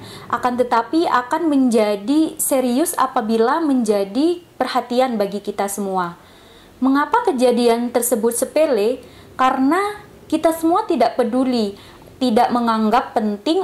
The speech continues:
atau tidak mencatat kejadian tersebut, apalagi menganalisanya. Nah,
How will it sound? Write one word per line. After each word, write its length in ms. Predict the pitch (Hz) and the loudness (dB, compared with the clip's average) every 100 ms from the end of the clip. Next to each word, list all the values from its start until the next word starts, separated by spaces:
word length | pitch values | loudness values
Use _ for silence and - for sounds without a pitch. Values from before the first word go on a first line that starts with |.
| - | 0
atau 240 | 254 302 | 0 0
tidak 320 | 311 240 247 | 0 0 0
mencatat 560 | 240 226 226 220 302 - | -2 -2 -4 -2 -4 -2
kejadian 560 | 247 220 202 214 208 | -2 0 2 0 0
tersebut, 480 | 220 214 240 214 190 - - - - - | -4 -2 -2 0 -2 -4 -20 -20 -20 -4
apalagi 720 | 226 226 233 220 208 240 339 | -2 2 2 0 -2 0 2
menganalisanya. 1120 | 330 277 254 240 233 226 220 220 208 190 175 170 - - - | 2 2 0 0 0 0 0 -2 -2 -4 -6 -12 -20 -20 -14
Nah, 320 | - 208 190 | -4 -4 -4